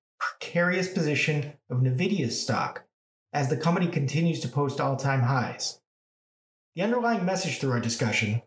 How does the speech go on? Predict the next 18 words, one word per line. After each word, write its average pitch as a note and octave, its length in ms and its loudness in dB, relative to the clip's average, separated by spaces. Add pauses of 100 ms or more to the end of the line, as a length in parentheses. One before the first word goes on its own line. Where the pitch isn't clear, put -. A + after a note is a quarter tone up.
(100)
which - 120 -4
rolls C3+ 200 2
from C3 140 0
MicroStrategy E3+ 920 0 (160)
to - 100 -10
proof C3 260 0
of A#2 120 0
stake F3+ 640 -2
to E3+ 80 -8
questions E3 460 0
around E3+ 300 2
Nvidia E3+ 520 2 (340)
to - 80 -6
building D#3 360 2
a B2+ 220 0
"you're C#3 160 0
crazy" E3 500 0
basket, G3+ 600 0